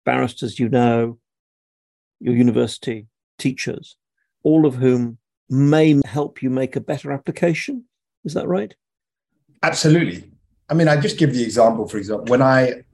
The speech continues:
Speaker 2: applied for a Gray's Inn scholarship, and funding from Gray's Inn has been completely key to my ability to keep going on this journey of becoming a barrister. So I, I always encourage all students and all aspiring barristers to really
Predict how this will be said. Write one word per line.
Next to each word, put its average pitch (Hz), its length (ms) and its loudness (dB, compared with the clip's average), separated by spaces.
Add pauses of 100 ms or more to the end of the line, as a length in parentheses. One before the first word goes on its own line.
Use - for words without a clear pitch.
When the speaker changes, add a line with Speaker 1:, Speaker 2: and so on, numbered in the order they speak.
Speaker 2:
applied 113 480 2
for 110 240 -2
a 98 80 -4
Gray's 104 420 -2
Inn 98 480 -6
scholarship, - 760 -2 (340)
and 107 160 -4
funding 139 320 2
from 107 160 -2
Gray's 98 260 2
Inn 92 160 -2
has 90 120 -8
been 90 160 -8
completely 95 420 -4
key 90 300 -4
to 101 120 -10
my 90 140 -2
ability 85 320 -4
to 73 100 -8
keep 82 260 -8
going 80 440 -2
on 85 160 -6
this 80 140 -10
journey 80 320 -6
of 73 80 -10
becoming 78 320 -8
a 80 60 -8
barrister. 78 460 -10
So 85 160 -14
I, 85 120 -10
I 87 200 -8
always 87 200 -8
encourage 85 340 -10
all 90 140 -6
students 78 500 -12
and 82 220 -12 (400)
all 90 140 -10
aspiring 82 420 -6
barristers 78 380 -10
to 92 100 -10
really 87 580 -6